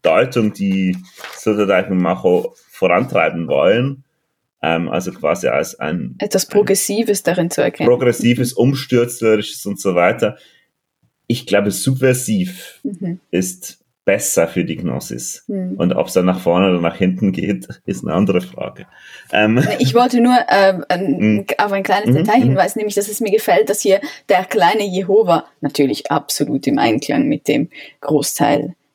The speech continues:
Speaker 2: der, äh, monotheistischen Theologie, ähm, aber ein kleiner Junge ist, wohingegen
Speaker 1: Mhm.
Speaker 2: ja in den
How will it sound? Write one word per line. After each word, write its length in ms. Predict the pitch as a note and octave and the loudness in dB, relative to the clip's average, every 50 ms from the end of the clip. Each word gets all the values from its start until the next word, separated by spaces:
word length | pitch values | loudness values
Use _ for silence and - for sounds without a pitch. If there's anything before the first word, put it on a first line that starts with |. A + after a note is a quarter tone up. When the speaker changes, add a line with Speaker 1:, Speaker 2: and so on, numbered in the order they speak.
| _ _ _ | _ _ _
Speaker 2:
der, 440 | - - F#2+ F3 E3 - - - - _ _ | 0 2 4 2 2 0 -2 -6 -8 _ _
äh, 260 | E3+ D#3+ D#3 D#3+ D#3+ | 2 4 4 4 2
monotheistischen 1000 | D#3+ F3+ F3 F3 F3 E3+ - F3 D#3+ F3 F3 - - F3+ - - - D3+ D3 F3 - _ _ _ _ _ _ _ | 2 2 0 0 0 -2 -2 -4 -2 -2 -4 -4 -4 -6 -4 -2 -2 -2 -2 -2 -6 _ _ _ _ _ _ _
Theologie, 680 | - G3+ D#3+ E3 D#3 C#3+ - - G#3+ A#3 A#3 A#3 - - _ _ _ _ _ | -6 -4 -2 -2 -2 -4 -4 -4 -2 -2 -2 -2 -6 -14 _ _ _ _ _
ähm, 480 | F3+ F#3+ F3+ E3+ E3+ F3 D3 F3 F3+ - _ _ _ _ _ _ _ | 4 4 4 4 2 0 -2 -4 -4 -10 _ _ _ _ _ _ _
aber 180 | _ F#3 F3+ - | _ 0 0 0
ein 120 | - F3+ F3 | 0 0 -2
kleiner 220 | - F#3 F3+ F3+ | 0 0 2 2
Junge 400 | D#3+ E3 F#3 A3+ B3+ C4+ C#4 D4 | 2 4 4 4 4 4 4 0
ist, 260 | - - - - - - - - - _ _ _ - | -2 -4 -6 -8 -10 -14 -16 -18 -18 _ _ _ -6
wohingegen 520 | G3 F#3+ G#3+ G3+ F#3 F#3+ G3 G3 G3+ A3 | -4 -2 -2 -2 0 0 0 0 0 0
Speaker 1:
Mhm. 40 | F#3+ | 0
Speaker 2:
ja 320 | F3+ F#3 D#3+ D#3+ D#3+ F3+ - _ - _ _ _ _ _ _ _ _ | 2 2 2 2 0 -2 -4 _ -20 _ _ _ _ _ _ _ _
in 200 | G3 G3 G3 F3+ | -2 -2 2 2
den 400 | G#3 G3 F#3 F3+ F3+ F3 - | 2 2 2 2 0 -2 -4